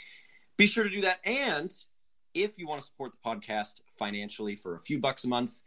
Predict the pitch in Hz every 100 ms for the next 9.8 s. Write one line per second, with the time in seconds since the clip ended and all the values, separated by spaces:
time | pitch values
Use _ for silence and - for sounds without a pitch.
0 | - - 131 151 156 160 - 160 160 _
1 | 123 117 160 151 135 - 131 123 - -
2 | 196 - - - - 117 127 123 117 -
3 | 110 - 113 113 - 107 104 104 - 95
4 | 92 92 - 92 87 87 87 113 165 175
5 | - 147 - 127 - 113 110 110 101 101
6 | - - - - - - 101 98 104 135
7 | 127 120 - 101 - 107 95 - - _
8 | - 120 113 - 87 - 87 87 - -
9 | 101 92 90 147 156 147 139 139